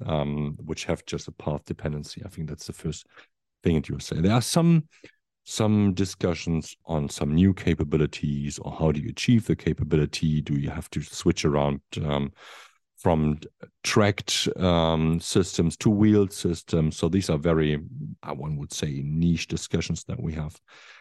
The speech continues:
Um, however, I think that that's very important that, that you highlight that is the, what has changed, um, recently is the planning perspective from a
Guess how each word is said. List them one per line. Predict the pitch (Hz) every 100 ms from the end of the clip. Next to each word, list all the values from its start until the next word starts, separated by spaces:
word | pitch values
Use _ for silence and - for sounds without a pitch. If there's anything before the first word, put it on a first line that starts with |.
| _ _ _ -
Um, | 101 95 92 90 90 _ _
however, | - 101 143 131 98 69 64
I |
think | - 107
that | 92 -
that's | 104 -
very | 101 90
important | 87 98 85 78
that, | 82 -
that | 82 -
you |
highlight | 73 82 76 73
that | 101 107
is | - 76
the, | - 76 71 76 _ _ _ _ _ _ _ _ -
what | 85
has | - - 160 -
changed, | - - 104 82 69 65 - - - _ _ -
um, | 80 76 73 71 73 -
recently | 85 95 - 73 71 - - 92 - - - - - _ _ _
is | 107 101
the | 98
planning | - 98 101 98
perspective | 78 - - 71 - - - _ _ _ _ _ _ _
from | - 110 104 101 -
a | 92 87 82